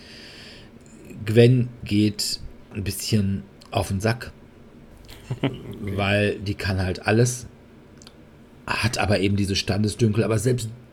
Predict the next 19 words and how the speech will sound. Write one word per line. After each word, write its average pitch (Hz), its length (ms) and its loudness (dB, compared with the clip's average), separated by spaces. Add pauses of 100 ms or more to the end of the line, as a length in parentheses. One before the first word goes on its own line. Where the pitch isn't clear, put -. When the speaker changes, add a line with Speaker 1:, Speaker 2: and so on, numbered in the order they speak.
Speaker 1:
die 175 400 4
ist 104 140 -8
sie - 100 -10
fähig - 720 -8
zu - 140 -6
überwinden. 101 680 -6 (2000)
Raoul 147 520 8 (400)
geht 120 220 0
auch 131 140 -2
ein 147 80 -6
bisschen 131 240 -6
auf 107 100 -4
den 120 120 -2
Sack, 117 300 -6 (240)
ne? 139 340 -6
Katzen 123 460 -6
retten 107 320 -6
den 92 200 -6
Tag. 117 540 -6